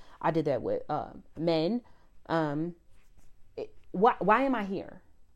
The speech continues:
What do, what exactly do you want from me? Are you interested? What do you, what, what's going on?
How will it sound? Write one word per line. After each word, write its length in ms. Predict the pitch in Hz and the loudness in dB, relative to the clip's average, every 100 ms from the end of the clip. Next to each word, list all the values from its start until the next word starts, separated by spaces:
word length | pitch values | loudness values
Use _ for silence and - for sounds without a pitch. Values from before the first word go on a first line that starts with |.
| - - | -18 2
What 200 | 196 214 | 4 4
do, 60 | - | 0
what 220 | 170 220 | 2 4
exactly 500 | 247 202 208 208 190 | 4 4 0 0 -6
do 240 | 147 175 | -4 -2
you 140 | 233 233 | -2 -2
want 300 | 160 156 - | -2 -4 -4
from 160 | 160 | -2
me? 140 | 156 147 | -2 -2
Are 140 | 156 | -2
you 220 | 156 160 - | -2 -4 -4
interested? 580 | - - 165 151 - 139 | -4 -4 -4 -6 -6 -4
What 220 | 143 185 | 0 0
do 60 | 190 | -2
you, 360 | 180 165 156 - - | -4 -4 -6 -10 -8
what, 200 | 214 - | -8 -4
what's 180 | 220 214 | -6 -4
going 280 | 196 175 202 | -4 -2 -2
on? 320 | 165 - | -4 -8